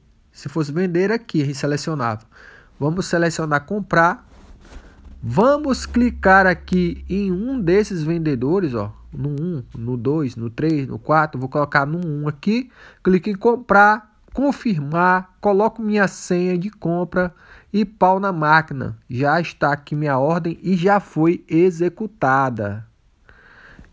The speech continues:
Aí, pessoal, ó, pra vocês verem aqui, ó, já comprei minhas poses. Vem aqui no menu carteira.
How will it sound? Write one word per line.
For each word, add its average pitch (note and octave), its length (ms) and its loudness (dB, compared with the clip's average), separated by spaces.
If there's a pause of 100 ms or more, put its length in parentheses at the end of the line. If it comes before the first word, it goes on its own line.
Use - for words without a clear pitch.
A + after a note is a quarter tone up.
(200)
Aí, F#3 200 6
pessoal, F#3+ 440 0
ó, C#3 180 0
pra D3 160 -4
vocês D#3+ 460 -2
verem F3+ 180 0
aqui, F#3 260 -4
ó, F#2 120 -4 (320)
já C3+ 320 0
comprei D#3+ 360 -6
minhas E3+ 220 -4
poses. A#2+ 480 -4
Vem C#3+ 140 -2
aqui D#3+ 240 -4
no D3+ 100 -4
menu C#3+ 280 -4
carteira. D#3 920 -2